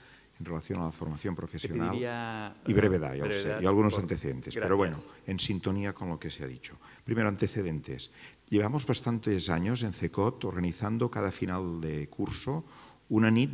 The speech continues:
Speaker 1: dels nous professionals, dedicada exclusivamente a la formación profesional, donde acuden los alumnos, sus profesores, sus familiares,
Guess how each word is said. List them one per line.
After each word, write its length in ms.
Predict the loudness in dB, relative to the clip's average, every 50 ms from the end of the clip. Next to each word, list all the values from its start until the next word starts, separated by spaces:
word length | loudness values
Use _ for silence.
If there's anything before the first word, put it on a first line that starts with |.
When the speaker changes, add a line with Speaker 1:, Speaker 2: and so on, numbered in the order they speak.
| 0 0
Speaker 1:
dels 220 | 0 0 2 2
nous 180 | 2 0 0 0
professionals, 880 | -2 -4 -2 -2 -2 -4 0 0 0 0 0 -2 -2 -4 -6 -10 -10 -12 -16 -20 -20 _ _ -2
dedicada 460 | 0 2 2 2 0 0 0 0 0
exclusivamente 760 | -2 -2 -4 -4 -4 0 2 2 2 2 2 0 -2 -2 -2
a 40 | -4
la 60 | -4 -4
formación 400 | -6 -4 -4 -4 -4 -4 -6 -4
profesional, 680 | -4 -8 -6 -6 -6 -6 -4 -4 -4 -2 -2 -4 -4 -6 -10 -18 -20 -20 -16 _
donde 240 | -4 -2 0 0 0
acuden 520 | 0 2 2 2 4 4 4 2 0 -2 -4
los 180 | -4 -4 -2 -2
alumnos, 560 | 2 2 2 2 2 0 -2 -2 -2 -4 -8
sus 140 | -10 -12 -10
profesores, 640 | -10 -10 -8 -6 -6 -4 -4 -2 -2 -2 -4 -4 -6
sus 180 | -8 -10 -8
familiares, 800 | -6 -6 -4 -4 -2 -2 -2 -2 -2 -4 -6 -8 -10 -14 -16